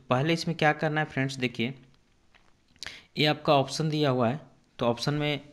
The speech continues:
देखिए नीचे जाना है, इको मोड है, देखिए सेटअप है, सेटअप में जाना है, उसके बाद ओके क्लिक करना है या मेंटेनेंस लिखा हुआ है, मेंटेनेंस में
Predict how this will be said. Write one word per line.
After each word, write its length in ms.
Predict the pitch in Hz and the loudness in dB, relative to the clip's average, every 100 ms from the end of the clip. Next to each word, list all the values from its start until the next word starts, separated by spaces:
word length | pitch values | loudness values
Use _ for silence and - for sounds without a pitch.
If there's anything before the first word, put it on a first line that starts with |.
| - 123 | -10 -8
देखिए 420 | 120 135 131 - - _ _ _ - - - - _ | -4 -4 -4 -8 -20 _ _ _ -20 -20 -20 -20 _
नीचे 260 | 131 127 160 | 2 2 4
जाना 280 | 151 139 139 | 4 4 4
है, 100 | 175 - - - - _ _ _ _ - - - _ _ _ - | 0 -8 -20 -20 -20 _ _ _ _ -18 -18 -20 _ _ _ -2
इको 260 | 139 139 156 | -2 2 4
मोड 240 | 139 120 | 4 2
है, 60 | 110 | 0
देखिए 340 | 107 - 101 - _ | -2 -4 -12 -14 _
सेटअप 480 | - 143 131 147 143 | -2 4 6 4 2
है, 120 | 170 - - - - - - - - _ - - - | -8 -8 -20 -14 -12 -10 -12 -12 -16 _ -20 -20 -8
सेटअप 380 | - 135 135 151 | 2 4 4 2
में 120 | 156 | 0
जाना 240 | 143 143 | 2 2
है, 60 | 156 | -2
उसके 180 | 147 131 | -4 0
बाद 240 | 131 127 127 | 0 0 -2
ओके 200 | 120 143 | 0 -2
क्लिक 300 | 139 135 135 | 0 -2 0
करना 240 | 127 123 | -2 0
है 100 | 131 | -2
या 80 | 131 | 2
मेंटेनेंस 560 | 117 113 123 120 135 139 | 4 4 4 2 0 -2
लिखा 220 | 120 123 | -2 -2
हुआ 180 | 117 131 | -2 -2
है, 80 | 135 | -2
मेंटेनेंस 580 | 107 107 117 127 131 | -2 0 2 2 -2
में 140 | 120 | -6